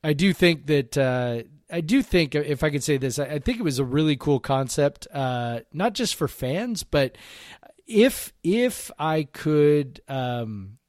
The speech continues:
you know, project a little bit onto, onto, uh, our new coach, Rolovich, uh, I do think that he used this as an opportunity to sort of, number one, connect with fans, which, you know, we know he likes to do. But I think also, like,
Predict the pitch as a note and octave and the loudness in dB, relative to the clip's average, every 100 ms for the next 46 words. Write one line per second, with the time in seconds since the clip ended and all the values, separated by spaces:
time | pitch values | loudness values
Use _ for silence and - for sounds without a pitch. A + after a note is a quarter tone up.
0 | _ - C#3+ A#2 - D3 D#3 D#3 - D3 | _ -6 -4 -2 0 2 2 2 2 2
1 | D3 D3 C#3 C3 B2+ A#2+ A#2 A#2 B2 B2 | 4 4 2 2 0 -2 -4 -4 -6 -6
2 | A2+ C3+ B2 A#2+ A#2 A2 A2+ B2+ C3 C3+ | -4 -2 0 0 -2 -4 -4 -2 0 0
3 | A#2+ C#3 B2 B2 B2+ E3+ D3 C3 B2+ - | 0 0 0 -2 2 4 4 2 0 -4
4 | - - - - _ _ - C#3+ - - | -8 -18 -20 -20 _ _ -10 -8 -10 -6
5 | - E3+ B2+ C#3+ F#3+ G3 G#3+ G3 D#3+ C3+ | 0 2 2 0 0 0 -2 0 -2 -2
6 | E3 A#2+ A#2 B2+ B2+ C#3 F3 - C3+ B2 | -2 -4 -2 -2 -4 -2 -2 -2 -4 -2
7 | C3 C3+ C3+ - C#3 C3+ C3 A#2+ A#2 C3 | -2 -2 -4 -4 -4 -2 -4 -4 -2 -2
8 | B2 A#2 C#3 C#3+ D#3+ G3+ - D#3+ D3+ - | -2 -2 -2 0 2 2 2 2 0 0
9 | C3+ B2+ A#2 A2+ A#2 - B2+ B2+ B2+ C3 | -2 -2 -4 -4 -8 -6 -2 -2 -2 -2
10 | C#3 C#3+ B2+ A#2+ G#2+ - - F#2+ E2+ - | 0 2 0 -2 -6 -10 -12 -12 -14 -18
11 | _ _ _ _ _ _ _ - D3+ G3 | _ _ _ _ _ _ _ -6 -2 0
12 | G4 - C#3 - D#3 B2+ A#2 C#3 C#3 | -2 0 0 2 2 0 -2 -2 -2